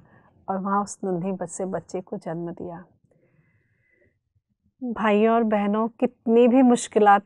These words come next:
जीवन में आए, कभी घबराइए मत, उस परमेश्वर को स्मरण कीजिए।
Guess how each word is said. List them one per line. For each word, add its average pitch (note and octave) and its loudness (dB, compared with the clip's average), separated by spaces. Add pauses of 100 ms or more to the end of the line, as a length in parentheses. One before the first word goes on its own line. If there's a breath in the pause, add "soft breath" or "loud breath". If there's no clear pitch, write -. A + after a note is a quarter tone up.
जीवन G3+ -2
में G#3 -2
आए, F3+ -4 (220)
कभी G3+ 0
घबराइए F#3 0
मत, F3+ -6 (580)
उस - -6
परमेश्वर G3 -2
को G#3+ -6
स्मरण F3+ -4
कीजिए। F#3 -6